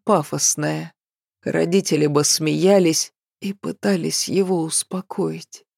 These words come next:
Отец бы рассказывал о своем опыте, пытаясь завуалировать пережитые страдания под шутками.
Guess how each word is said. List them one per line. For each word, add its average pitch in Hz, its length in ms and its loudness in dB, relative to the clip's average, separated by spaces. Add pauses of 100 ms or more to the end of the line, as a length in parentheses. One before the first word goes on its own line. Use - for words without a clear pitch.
(240)
Отец 202 440 2
бы 180 160 4
рассказывал 196 800 6
о 214 100 6
своем 190 600 4
опыте, 160 520 4
пытаясь 156 580 6
завуалировать 151 1040 6
пережитые 196 640 4
страдания 190 760 4
под 175 240 0
шутками. 156 840 -4